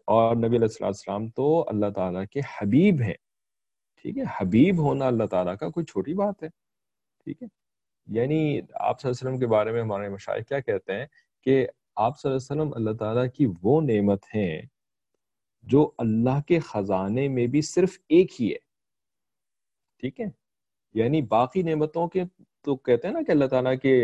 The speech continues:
खजानों में नेमतों की कोई कमी नहीं है और हर चीज जो है वो अनगिनत मौजूद है,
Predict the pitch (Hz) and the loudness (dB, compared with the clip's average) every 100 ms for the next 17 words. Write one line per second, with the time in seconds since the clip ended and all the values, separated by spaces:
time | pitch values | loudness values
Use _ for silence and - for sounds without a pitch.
0 | 104 - 101 104 113 123 127 107 107 107 | 4 0 0 0 0 -2 -2 -2 0 0
1 | 117 113 113 113 113 110 117 117 107 107 | -2 -6 -4 -2 0 0 2 0 0 0
2 | 107 110 104 101 117 127 - 123 131 110 | 0 2 0 0 -2 -6 -2 2 4 4
3 | 117 117 113 - 117 104 127 135 - 101 | 2 4 2 2 -2 2 2 2 -4 -2
4 | 98 92 104 92 | 0 2 2 2